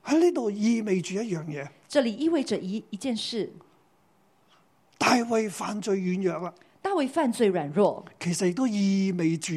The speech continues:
Speaker 1: 呢，
Speaker 2: 其實也意味着
Speaker 1: 跟住邊個接大衛啦？
Speaker 2: 跟着誰會接大衛的位？
Speaker 1: 佢有好多仔啊！
Speaker 2: 他有很多的兒子。
Speaker 1: 究竟邊一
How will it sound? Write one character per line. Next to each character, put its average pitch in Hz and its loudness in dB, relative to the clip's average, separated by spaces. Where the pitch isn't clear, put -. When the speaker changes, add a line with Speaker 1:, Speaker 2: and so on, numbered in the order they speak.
Speaker 1:
呢， 233 -6
Speaker 2:
其 311 -8
實 381 -2
也 320 0
意 262 -2
味 240 2
着 135 -8
Speaker 1:
跟 262 2
住 196 -8
邊 226 -4
個 180 -6
接 - -8
大 - -6
衛 139 -10
啦？ 143 -20
Speaker 2:
跟 330 0
着 233 2
誰 185 -2
會 294 0
接 214 -4
大 214 -4
衛 190 0
的 160 -4
位？ 170 -6
Speaker 1:
佢 214 -6
有 214 -2
好 175 -4
多 233 -2
仔 - -6
啊！ 160 -14
Speaker 2:
他 359 -2
有 339 4
很 214 -4
多 269 0
的 277 0
兒 180 0
子。 190 -8
Speaker 1:
究 175 0
竟 240 0
邊 269 2
一 262 2